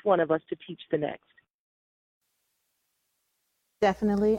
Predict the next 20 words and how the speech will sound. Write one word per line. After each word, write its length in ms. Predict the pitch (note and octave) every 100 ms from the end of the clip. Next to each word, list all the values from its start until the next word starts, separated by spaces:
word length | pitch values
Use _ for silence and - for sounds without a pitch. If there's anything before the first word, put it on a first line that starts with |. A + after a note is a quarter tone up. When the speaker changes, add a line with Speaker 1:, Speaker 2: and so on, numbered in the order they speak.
| F#3
Speaker 2:
I 80 | F3+
could 240 | - F#3+
not 180 | F3+ F#3
agree 300 | F#3 G#3 F#3+
more. 400 | F#3 F3 G3+ A3
I 60 | F3+
think 200 | F#3+ E3+
that's 200 | E3 -
a 80 | E3+
wonderful 640 | E3 E3+ F#3 G3 G#3+ A3
place 280 | G#3+ G#3+ G#3+
to 140 | - F#3 -
end 460 | F3+ F#3 A#3 C4 -
on 140 | E3+ E3
a 100 | D#3 - _ _
great 220 | - F3+ -
Speaker 1:
Yeah. 80 |
Speaker 2:
note 120 | F#3+ F3
of 100 | E3+
inspiration, 840 | F3 - D#3+ D#3+ E3 G#3 G3+